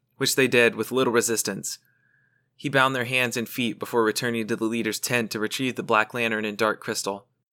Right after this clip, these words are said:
He walked back out to find them still lying flat on the ground. Honestly, he had expected them to try to run. "Where did you find these?" He held up the two magical objects.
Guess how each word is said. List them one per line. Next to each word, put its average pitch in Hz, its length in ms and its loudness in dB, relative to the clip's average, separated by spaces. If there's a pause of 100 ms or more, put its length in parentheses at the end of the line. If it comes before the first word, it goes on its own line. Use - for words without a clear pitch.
(640)
He 139 120 -6
walked 131 300 2
back 127 220 2
out 117 220 4
to 123 60 -4
find 120 240 0
them 113 100 -4
still 123 260 0
lying 110 240 2
flat 120 280 4
on 113 80 2
the 113 80 -2
ground. 110 440 0 (920)
Honestly, 123 440 0
he 131 180 -2
had 120 80 6
expected 113 460 0
them 107 160 -2
to 101 80 -10
try 113 200 2
to 104 80 4
run. 104 380 2 (920)
"Where 135 180 0
did 143 180 0
you 139 140 0
find 104 420 0
these?" 90 520 -4 (1120)
He 135 140 0
held 139 180 4
up 123 120 2
the 123 80 2
two 139 200 -2
magical 120 360 2
objects. 104 680 -2